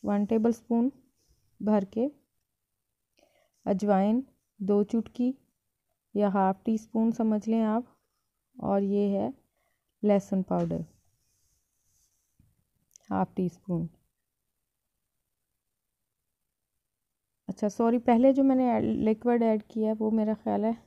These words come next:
वो जब बिज़ी होती हूँ काम में तो वो सम टाइम पता नहीं चलता कि मुंह से क्या निकला, तो वो मेरे ख्याल, अ, मैंने वो सिरका डाला था हाफ टेबल स्पून, और ये अब एक लेमन का जूस था, और ये जो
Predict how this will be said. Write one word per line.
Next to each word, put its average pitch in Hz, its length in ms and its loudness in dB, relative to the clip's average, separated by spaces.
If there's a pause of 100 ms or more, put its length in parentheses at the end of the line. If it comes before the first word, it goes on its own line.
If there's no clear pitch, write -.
(160)
वो 208 220 0
जब 202 300 2
बिज़ी 208 320 2
होती 269 240 4
हूँ 240 120 0
काम 214 220 2
में 226 140 2
तो 233 140 -2
वो 220 240 0 (460)
सम 220 200 2
टाइम 220 220 2
पता 214 220 0
नहीं 220 120 2
चलता 208 320 0
कि 208 140 -4
मुंह 202 200 0
से 202 140 -6
क्या 196 140 -4
निकला, 214 260 0
तो 226 120 -6
वो 226 120 2
मेरे 220 160 0
ख्याल, 220 200 0
अ, 202 280 2
मैंने 208 300 2
वो 202 200 -2 (800)
सिरका 226 260 2
डाला 269 280 6
था 269 140 -2
हाफ 226 180 0
टेबल 226 240 -2
स्पून, 220 360 -4 (520)
और 190 380 -2 (220)
ये 196 260 0
अब 190 200 -4
एक 196 300 -2
लेमन 196 280 4
का 196 140 0
जूस 196 320 -2
था, 226 60 2
और 208 180 0
ये 202 200 2
जो 208 180 0